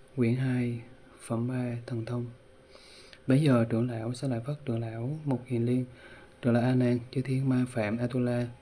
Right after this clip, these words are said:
Sa môn Bà La môn, những người cõi Diêm Phù Đề đều sinh ý nghĩ. <clears throat> Hôm nay Đức Như Lai ứng cúng, chánh biến tri,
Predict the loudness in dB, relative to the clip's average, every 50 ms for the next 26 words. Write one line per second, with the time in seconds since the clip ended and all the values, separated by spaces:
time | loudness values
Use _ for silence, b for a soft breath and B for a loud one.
0 | B B B B -16 -6 0 2 4 4 6 6 4 4 2 2 2 2 2 0
1 | 0 -4 -6 -10 -18 -14 0 2 4 4 4 2 2 0 -2 0 0 -2 -2 0
2 | -2 -2 -2 -2 -4 -4 -8 -14 B B B B B B B 2 2 2 4 4
3 | 2 4 4 4 4 4 4 2 0 -2 -4 -14 -20 -20 -20 -20 -14 -8 -2 2
4 | 4 4 4 4 2 -4 -10 -20 -20 -20 -20 -20 -20 -20 -20 -20 -20 -20 -20 -20
5 | -20 -20 -20 -20 -20 -20 -20 -20 B B B B B B B 2 6 8 8 10
6 | 10 8 8 6 4 2 0 0 2 2 4 4 4 4 4 2 0 2 0 0
7 | 0 0 0 2 2 2 0 -4 -8 -14 B B B B B B B B -2 2
8 | 4 6 6 6 4 4 2 4 6 6 6 6 4 0